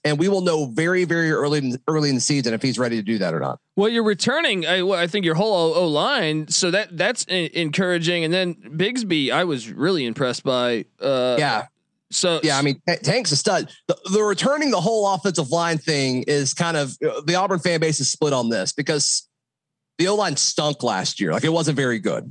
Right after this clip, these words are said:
Speaker 1: It was a weakness. Now, I think Bo did some things to not help them out.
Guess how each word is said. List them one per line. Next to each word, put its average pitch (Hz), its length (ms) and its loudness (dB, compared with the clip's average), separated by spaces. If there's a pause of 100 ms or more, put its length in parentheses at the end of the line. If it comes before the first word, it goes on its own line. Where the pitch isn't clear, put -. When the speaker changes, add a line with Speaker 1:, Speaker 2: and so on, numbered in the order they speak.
Speaker 1:
It 156 60 2
was 147 100 -2
a 151 60 2
weakness. 131 440 -2
Now, 165 160 0
I 165 120 0
think 202 320 -2
Bo 170 400 2
did 156 280 -2
some 147 260 0
things 135 720 0 (400)
to 156 80 0
not 151 400 0
help 151 340 -2
them 131 180 2
out. 139 260 0